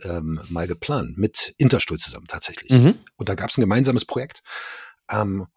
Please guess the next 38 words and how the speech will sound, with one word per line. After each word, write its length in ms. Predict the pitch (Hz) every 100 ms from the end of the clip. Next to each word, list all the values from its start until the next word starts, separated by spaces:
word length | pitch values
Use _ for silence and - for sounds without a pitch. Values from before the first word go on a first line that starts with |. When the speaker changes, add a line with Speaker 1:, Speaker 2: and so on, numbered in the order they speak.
| _
Speaker 1:
und 160 | - 110
da 60 |
ging 280 | 101 127 175
aber 380 | 135 120 113 104
genau 320 | 117 107 127
das 180 | 143 123
Problem 460 | - - 104 131 151
mit 120 | 117
den, 460 | 101 95 90 85 80 90
ähm, 500 | 85 82 82 80 80
Margen. 600 | 87 92 135 170 - - _ _ _ _ _ _ _ _ _ _ _ _
Weil 300 | 98 92 92 - _ _ _ -
Interstuhl 480 | 127 147 135 160 139
wollte 220 | 139 139
Geld 240 | 139 139
dran 120 | - 131
verdienen, 380 | 139 147 147 -
Rocket 420 | 98 82 - 85
wollte 220 | 87 92
Geld 240 | 85 92
dran 120 | 95 101
verdienen, 360 | 101 107 117
dann 120 | 110 85
sollte 220 | 90 87
ein 40 | 80
Distributor 580 | - 110 95 165 151 120
und 140 | -
ein 60 | 147
Reseller. 380 | 165 - - - - - -
So, 120 | 120
dann 140 | 101
ist 160 | 110 -
man 160 | 156 101
halt 140 | 85
bei 120 | -
Preisen 460 | 85 - 78 135 160
gewesen, 600 | 160 147 151 120 90 156
weit 380 | 139 185 -